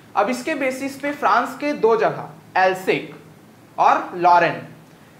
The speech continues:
ये दोनों जगह जो थे वो पोलैंड के अंदर, अ, प्रूशिया के अंडर आ गए। अब प्रूशिया के अंडर आ गए और उसके बाद जो उन areas में जो भी rules आए, जो भी regulations आए, जो भी changes हुए,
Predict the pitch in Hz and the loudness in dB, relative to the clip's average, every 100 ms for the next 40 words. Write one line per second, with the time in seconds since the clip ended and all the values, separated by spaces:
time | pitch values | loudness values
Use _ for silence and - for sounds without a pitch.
0 | - 170 294 294 294 294 226 214 269 262 | -12 -2 0 2 0 0 0 2 0 0
1 | 214 220 339 - 190 262 254 226 254 269 | 0 -2 -4 -8 -4 -4 0 2 2 0
2 | 269 254 185 151 143 127 - - 254 262 | 0 0 0 0 0 0 -8 -8 -4 -2
3 | 262 311 302 226 175 156 123 120 - - | 2 2 2 0 0 0 0 -4 -14 -20
4 | - - - - - 196 214 262 254 320 | -20 -20 -20 -20 -8 -6 -4 -6 0 0
5 | 339 320 277 269 220 214 208 269 - - | 2 0 0 2 2 2 0 -2 -6 -16
6 | - - - - - - - - - - | -20 -20 -20 -20 -20 -20 -20 -20 -20 -4
7 | 175 226 226 277 262 214 254 302 302 302 | 0 0 0 -2 0 4 4 2 0 0
8 | - 262 269 226 220 226 254 262 277 202 | 0 -2 -2 2 2 4 2 2 -4 -2
9 | 226 233 262 240 202 247 254 254 214 220 | -2 -2 -4 -4 -2 -2 -4 0 2 2
10 | 220 208 214 214 190 175 180 233 240 226 | 2 0 0 0 0 0 -2 -6 -8 0
11 | 190 175 214 240 233 190 196 240 190 202 | 2 2 -2 -2 -4 -4 -4 -4 -2 -2